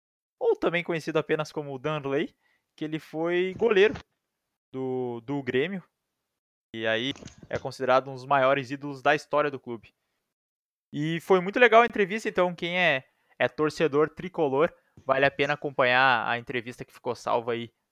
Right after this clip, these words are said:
no nosso I G T V ou também no nosso canal no YouTube. E na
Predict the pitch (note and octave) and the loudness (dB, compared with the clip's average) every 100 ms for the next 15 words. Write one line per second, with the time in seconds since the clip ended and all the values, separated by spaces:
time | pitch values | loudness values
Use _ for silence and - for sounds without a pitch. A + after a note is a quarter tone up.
0 | - A2+ A2+ - C3 A#2 A2+ A2 C3+ A#2+ | -20 -10 -8 -8 -10 -10 -10 -8 -8 -4
1 | B2 G#2 C3 E3+ - E3 D#3+ C3+ C#3 C#3+ | -6 -4 -6 -6 -10 -8 -8 -8 -10 -8
2 | C3 - C#3 B2+ A#2 C3 C3+ C#3 A2+ G2+ | -10 -4 0 0 -2 -4 -8 -10 -12 -14
3 | _ - _ - _ _ _ _ _ _ | _ -20 _ -20 _ _ _ _ _ _
4 | _ _ _ _ _ _ _ _ F3+ A#3+ | _ _ _ _ _ _ _ _ -2 0
5 | C4+ _ C3+ C3 B2 A#2+ A2+ | 0 _ -2 2 4 4 2